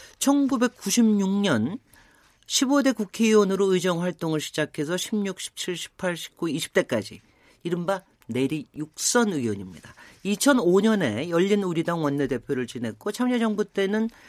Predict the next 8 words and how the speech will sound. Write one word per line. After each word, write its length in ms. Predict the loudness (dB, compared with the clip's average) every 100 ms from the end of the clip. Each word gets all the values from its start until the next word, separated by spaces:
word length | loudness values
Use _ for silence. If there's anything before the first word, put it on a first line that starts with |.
| -20 -14
산-, 500 | -6 0 2 2 -2 -8
산업자원부 840 | -2 2 2 2 0 0 -2 -6 -6
장관을 400 | -4 -4 -2 -2
역임하셨는데 800 | -2 -4 -6 -6 -6 -6 -6
이천팔 500 | -8 -6 -6 -6 -4
년에는 340 | -2 0 -2 -2
민주당 400 | -2 -2 -2 -2
대표 360 | -4 -8 -16